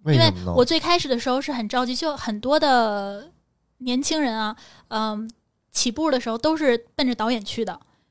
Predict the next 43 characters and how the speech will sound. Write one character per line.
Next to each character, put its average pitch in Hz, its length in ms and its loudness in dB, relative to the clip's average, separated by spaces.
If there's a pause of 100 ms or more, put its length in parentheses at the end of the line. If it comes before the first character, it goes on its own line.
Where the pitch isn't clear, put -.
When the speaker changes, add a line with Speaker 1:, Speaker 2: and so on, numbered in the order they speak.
(140)
Speaker 2:
因 285 140 -4
为 294 100 4
你 254 100 2
不 208 200 -6
是 311 80 -4
特 320 180 2
别 240 80 2
的 226 80 -2
了 214 220 -4
解 220 120 -4
导 208 140 -6
演 220 100 -4
到 233 140 0
底 214 100 -6
在 208 220 -8
做 214 240 -4
什 220 60 -8
么， 214 60 -6
你 214 40 -4
就 254 100 0
觉 233 160 -2
得， 226 60 -2
哎 247 60 -2
呦， 226 120 2
Speaker 1:
嗯。 202 60 0
Speaker 2:
这 233 220 0
导 220 160 -4
演 240 120 -2
这 220 140 -6
个 208 60 -6
活 202 180 -10
儿 202 60 -10
好， - 400 -12 (140)
Speaker 1:
嗯。 120 120 0
Speaker 2:
因 262 80 2
为 262 80 4
我 220 140 2
可 226 160 -8
以， 226 300 0
我 214 180 -2
可 233 160 -4
以， 240 260 2 (300)
呃， 196 440 -4